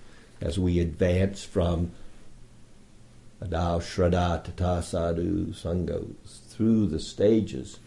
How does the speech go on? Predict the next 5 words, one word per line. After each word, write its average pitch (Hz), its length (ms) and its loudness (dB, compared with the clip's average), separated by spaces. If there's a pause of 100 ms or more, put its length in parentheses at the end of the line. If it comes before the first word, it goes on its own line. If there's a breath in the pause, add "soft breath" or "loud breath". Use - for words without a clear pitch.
(220 soft breath)
of 85 140 -6
devotional 87 520 0
practice. - 840 -8 (1400)
And, 95 480 4
uh, 92 300 6